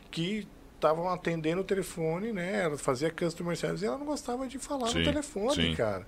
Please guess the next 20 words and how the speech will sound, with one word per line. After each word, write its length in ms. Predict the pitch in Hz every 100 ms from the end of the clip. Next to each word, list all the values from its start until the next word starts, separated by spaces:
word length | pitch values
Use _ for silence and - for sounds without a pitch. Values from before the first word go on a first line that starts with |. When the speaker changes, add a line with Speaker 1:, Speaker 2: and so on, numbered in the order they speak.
| -
Speaker 2:
sim. 200 | 82 78
Speaker 1:
Então, 120 | - 247
assim, 180 | 269
pô, 380 | 214 - 277 185 -
obviamente 680 | 160 160 170 262 214 196 -
que 80 | 254
não 140 | 247
vai 160 | 240 240
performar. 600 | 240 220 247 233 196 185
Então, 280 | 165 170 180
Speaker 2:
É. 80 | 156
Speaker 1:
esse 120 | 151
é 40 |
o 40 | 208
papel 320 | 202 - 147
da 100 | 139
liderança, 600 | 131 123 113 139 165 127
né, 100 | 139
Marcão? 280 | 131 80
Speaker 2:
É. 120 | 76